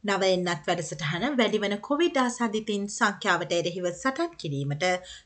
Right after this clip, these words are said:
තවත් මෙවලමක් වනු ඇති බවයි. තමාට නිර්දේශිත කොවිඩ් එන්නත් මාත්‍රා ලබා ගැනීම සහතික කරන ලෙසටද ඔහු ඔස්ට්‍රේලියානුවන්ට සිහිපත් කරනු ලැබුවා.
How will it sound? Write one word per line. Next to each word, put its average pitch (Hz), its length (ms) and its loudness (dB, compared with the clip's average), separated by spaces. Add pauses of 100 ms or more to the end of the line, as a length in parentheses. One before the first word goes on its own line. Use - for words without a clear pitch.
(100)
තවත් 254 440 2
මෙවලමක් 277 640 0
වනු 165 240 0
ඇති 175 240 -2
බවයි. 147 420 -2 (840)
තමාට 202 480 4
නිර්දේශිත 185 640 -2
කොවිඩ් 170 400 0
එන්නත් 160 340 -2
මාත්‍රා 160 380 -2
ලබා 165 280 -2
ගැනීම 165 440 -4
සහතික 262 500 -4
කරන 156 340 -2
ලෙසටද 151 480 -4 (380)
ඔහු 214 320 4
ඔස්ට්‍රේලියානුවන්ට 185 920 0
සිහිපත් 247 560 -2
කරනු 165 380 0
ලැබුවා. 147 420 -2